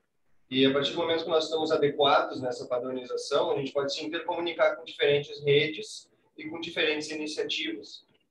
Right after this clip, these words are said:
Então, é só uma questão de decisão e de acordos, conforme nós vamos fazendo novos acordos com novos participantes, novas empresas, novos,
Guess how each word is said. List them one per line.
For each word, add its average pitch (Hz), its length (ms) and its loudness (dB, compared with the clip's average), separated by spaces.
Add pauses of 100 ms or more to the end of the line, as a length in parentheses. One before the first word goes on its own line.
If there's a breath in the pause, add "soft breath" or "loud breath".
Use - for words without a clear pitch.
(120)
Então, 127 800 -4
é 147 140 -2
só 143 180 0
uma 147 140 2
questão 160 260 -4
de 151 80 -8
decisão 156 680 2
e 165 100 -6
de 180 100 -4
acordos, 180 600 -2
conforme 131 400 0
nós 139 180 0
vamos 135 240 0
fazendo 143 240 2
novos 143 260 2
acordos 160 520 -2
com - 100 -8
novos 139 240 2
participantes, 147 880 0
novas 123 300 -2
empresas, 135 560 -2
novos, 113 760 -4